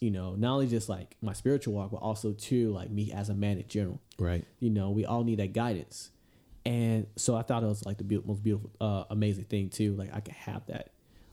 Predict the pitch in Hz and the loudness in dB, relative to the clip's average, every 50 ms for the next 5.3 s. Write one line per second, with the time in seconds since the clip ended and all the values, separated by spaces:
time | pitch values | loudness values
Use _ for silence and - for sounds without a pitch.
0 | - - 107 101 95 92 90 87 90 104 - - _ _ _ _ _ _ _ _ | -8 -4 -2 -2 -2 -2 -2 -4 -4 -6 -8 -12 _ _ _ _ _ _ _ _
1 | _ _ _ _ _ _ _ _ _ - - - _ - 90 98 110 120 113 101 | _ _ _ _ _ _ _ _ _ -16 -16 -16 _ -4 0 2 2 2 2 0
2 | - - 117 107 107 101 101 101 101 101 92 90 - - - - _ _ - - | -2 -4 -2 0 2 2 2 2 0 0 -2 -4 -6 -8 -12 -20 _ _ -14 -4
3 | - 120 98 101 98 101 117 127 139 143 - - - - - - _ _ _ _ | -4 -4 -2 0 0 2 2 2 2 0 -2 -6 -14 -18 -18 -20 _ _ _ _
4 | - 117 110 104 98 98 107 117 123 131 123 101 95 101 92 92 - - 110 107 | -2 0 0 0 0 0 -2 0 0 0 0 -2 -2 -2 -4 -4 -6 -6 -6 -2
5 | 104 104 95 - - | -2 -2 -2 -2 -6